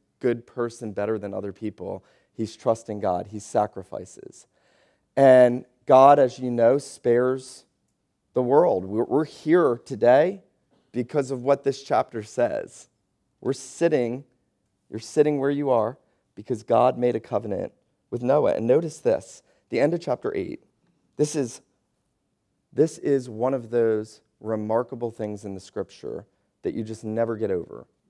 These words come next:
Notice the end of chapter eight. Notice verse twenty-one. Noah offers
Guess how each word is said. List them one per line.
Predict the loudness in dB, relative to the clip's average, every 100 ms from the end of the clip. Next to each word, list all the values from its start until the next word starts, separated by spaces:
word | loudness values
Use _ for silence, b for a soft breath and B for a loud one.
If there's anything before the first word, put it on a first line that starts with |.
| _ _ _ _
Notice | 0 0 -2
the | -4
end | -4
of |
chapter | -2 -4 -4 -6
eight. | -6 -8 -12 _ _ _ _ _ _ _ _ _
Notice | 0 4 4 2 -4 -10
verse | 0 0 0
twenty-one. | -8 -4 -2 0 0 4
Noah | 4 4
offers | 4 4 2 0 -8 -8 -16